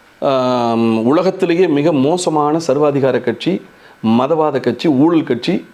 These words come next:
பாஜக தான் என்று பொன்னையனை விட்டு பேச வைத்தார், கே பி முனுசாமியை விட்டு விமர்சிக்க வைத்தார். இப்படியெல்லாம் விமர்சித்த எடப்பாடி சமீப காலமா அவர் ஏன் பாஜகவை விமர்சிக்க மறுக்கிறார்? இன்னைக்கு கூட பேசுகிற போது சொல்ல வேண்டியதானே, "நம் தலைமையில் கூட்டணி,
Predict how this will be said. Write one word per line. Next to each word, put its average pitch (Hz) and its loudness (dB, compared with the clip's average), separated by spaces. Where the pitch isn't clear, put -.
பாஜக 143 0
தான் 135 0
என்று 127 -2
பொன்னையனை 143 0
விட்டு 123 0
பேச 117 -2
வைத்தார், 95 -8
கே 175 0
பி 165 -2
முனுசாமியை 131 0
விட்டு 117 -2
விமர்சிக்க 127 -2
வைத்தார். 98 -6
இப்படியெல்லாம் 180 2
விமர்சித்த 160 0
எடப்பாடி 120 0
சமீப 196 0
காலமா 165 0
அவர் 160 0
ஏன் 165 0
பாஜகவை 143 0
விமர்சிக்க 117 -2
மறுக்கிறார்? 95 -8
இன்னைக்கு 175 0
கூட 180 0
பேசுகிற 165 2
போது 151 0
சொல்ல 143 0
வேண்டியதானே, 120 -2
"நம் 143 0
தலைமையில் 139 0
கூட்டணி, 117 -2